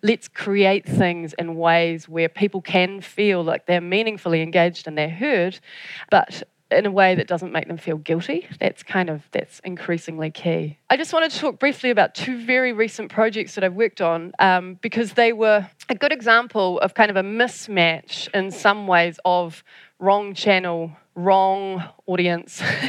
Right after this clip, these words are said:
<laughs> um, wrong time, actually, possibly. So they, they're quite interesting to contrast. Um, one of them was this What Women Want project, which is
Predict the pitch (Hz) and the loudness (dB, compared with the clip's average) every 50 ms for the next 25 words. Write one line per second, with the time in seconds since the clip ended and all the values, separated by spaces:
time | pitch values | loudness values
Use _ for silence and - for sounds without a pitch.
0 | - - 269 - - - - - - - - - - - - 202 196 190 185 180 | -6 -8 -12 -12 -10 -10 -8 -6 -6 -6 -6 -6 -2 2 4 4 4 4 0 -4
1 | 170 156 - _ _ - - - - _ - 190 185 196 196 202 196 196 - - | -12 -14 -16 _ _ -18 -18 -18 -16 _ -4 0 2 2 2 2 -2 -6 -8 -6
2 | - 214 226 254 269 190 170 165 165 165 - 175 - - - 160 165 165 165 214 | 0 2 2 4 4 2 2 0 -2 -2 -2 -2 -2 -4 -6 -4 -2 -2 -2 -4
3 | 233 _ - 226 214 - - 170 170 165 156 - - 175 - - 262 226 208 202 | -6 _ -2 -2 -2 -2 -4 -4 -2 0 0 0 -2 -6 -4 2 2 2 4 2
4 | 214 202 - - 233 233 220 175 165 220 226 214 - - 277 262 240 220 - 233 | 0 -2 2 4 4 4 4 2 2 2 2 2 2 2 4 4 4 4 2 -4
5 | 196 - - 196 - - 202 190 175 - 180 - 190 180 175 - - 196 175 160 | -4 -4 -10 -10 -8 -6 -6 -8 -8 -10 -10 -10 -8 -8 -6 -2 2 4 4 4
6 | 160 160 - - - 185 202 190 190 196 - 220 214 233 240 254 254 233 - - | 2 0 -4 0 4 4 4 4 2 -2 -6 0 2 4 4 2 0 -4 0 2
7 | 226 214 202 202 196 196 185 - 202 202 190 175 - - 196 190 180 - - - | 2 2 2 0 -4 -6 -6 -2 0 0 0 0 -2 0 0 0 0 -2 -8 -18
8 | - - - - - 202 190 196 208 214 - 208 - 214 208 202 202 196 180 180 | -20 -20 -18 -12 -8 -4 2 4 4 4 2 0 -8 -4 -2 -2 -2 -2 -2 -4
9 | 165 160 175 226 330 330 - - - 285 269 277 226 - 330 392 - - - - | -2 0 0 0 0 -4 -10 -6 -2 -2 -2 -2 -2 -4 -4 -4 -4 -6 -4 -2
10 | 233 - - - 208 196 180 - | -2 -2 -2 -2 -4 -4 -4 -8